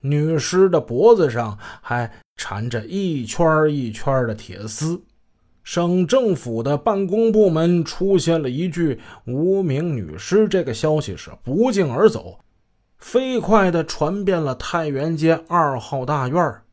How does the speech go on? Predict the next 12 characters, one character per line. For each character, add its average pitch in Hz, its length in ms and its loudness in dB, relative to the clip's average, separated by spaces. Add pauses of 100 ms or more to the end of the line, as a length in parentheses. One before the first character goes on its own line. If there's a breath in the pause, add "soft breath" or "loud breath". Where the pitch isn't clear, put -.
震 123 280 -2
惊 117 280 -8
了 101 100 -8
沈 90 220 -10
阳 95 180 -10
城。 110 300 -8 (840)
这 247 280 -2
起 143 180 -4
恶 202 260 2
性 156 240 -4
事 143 220 -2
件 135 260 0